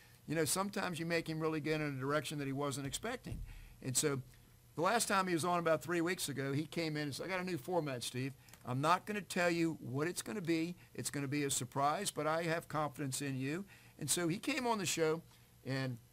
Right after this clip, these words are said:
we talked about Desi Dorada, De-, Desi Dorada, and by Max Ehrman. And I'll tell you what, all of us have something in life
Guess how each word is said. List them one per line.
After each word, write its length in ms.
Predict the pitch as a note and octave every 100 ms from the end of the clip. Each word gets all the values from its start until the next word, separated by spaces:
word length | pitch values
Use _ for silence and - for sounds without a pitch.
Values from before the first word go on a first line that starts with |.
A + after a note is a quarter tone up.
| - - - - - -
we 120 | E3
talked 320 | A3 A3 F#3+
about 360 | E3 D3+ B2+ B2
Desi 480 | F#3+ G3 F#3+ F#3 - - - - - - -
Dorada, 460 | C3+ C#3 B2+ - - - - -
De-, 180 | C#3 D3 - -
Desi 420 | F3+ G#3 G#3+ E3
Dorada, 500 | D#3+ D3+ C3+ A#2+ - - - - - -
and 360 | C3 B2+ B2+ -
by 240 | B2+ B2+
Max 400 | B2 D#3 F3+ - -
Ehrman. 440 | D3+ C#3+ A#2 - - - - -
And 320 | B2+ B2+ B2 - - - - - - - - -
I'll 100 | D3+
tell 200 | D#3 G#3+
you 100 | F3
what, 240 | D#3+ C#3 - - - - - - - - - - - -
all 260 | F3 B3 C4+
of 80 | G#3
us 140 | F3+
have 180 | F#3 F3+
something 400 | - F3 D3 D3+
in 140 | C#3+
life 420 | C#3 C#3 C3+ -